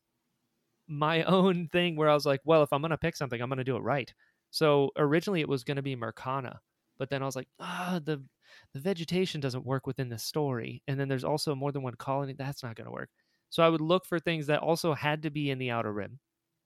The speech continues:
So it was like, I limited myself to those planets, and then I did this. And I looked forever. I was on Wikipedia. I was on all these things, like,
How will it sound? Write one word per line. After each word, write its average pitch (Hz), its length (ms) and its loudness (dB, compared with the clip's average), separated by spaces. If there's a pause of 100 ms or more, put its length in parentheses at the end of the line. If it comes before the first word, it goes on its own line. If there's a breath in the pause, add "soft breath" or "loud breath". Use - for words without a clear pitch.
(280)
So 139 220 4
it - 20 4
was 139 160 -4
like, 139 240 4 (280)
I 120 60 -2
limited 151 340 0
myself 135 320 -2
to 107 80 -12
those 175 240 2
planets, 185 380 -4
and 123 80 -10
then 104 100 -8
I 101 40 -10
did 104 120 -10
this. 156 200 2 (300)
And 170 160 2
I 202 140 4
looked 185 240 2
forever. 196 640 0
I 175 100 2
was 196 120 0
on 139 180 0
Wikipedia. 196 720 -4
I - 40 -2
was 139 100 -2
on 127 100 -2
all 151 120 2
these 165 160 -2
things, 151 220 -4
like, 135 200 2